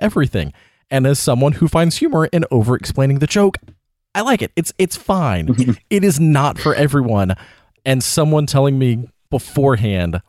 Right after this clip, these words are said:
Speaker 1: what to expect, I would have had so much more fun with it. Um, all right, let's move on to Sundown, which is one of my surprise hits recently,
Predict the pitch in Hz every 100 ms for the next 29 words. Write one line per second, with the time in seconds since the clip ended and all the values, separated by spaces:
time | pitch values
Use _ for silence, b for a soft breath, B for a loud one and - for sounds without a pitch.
0 | _ 113 107 117 - 135 104 - 104 131
1 | - - _ _ _ _ _ _ _ -
2 | 135 127 110 - 123 107 113 95 92 71
3 | - - B B B B - 156 143 131
4 | 120 113 - - 127 67 - _ _ _
5 | - 120 190 - 254 156 104 92 92 -
6 | _ - - 131 117 110 113 - 120 101
7 | 82 78 80 78 b b b b 156 131
8 | 139 135 139 - - 143 123 120 117 -
9 | 151 190 196 202 147 135 131 143 131 110
10 | 104 107 87 - - 101 87 - 95 90
11 | 87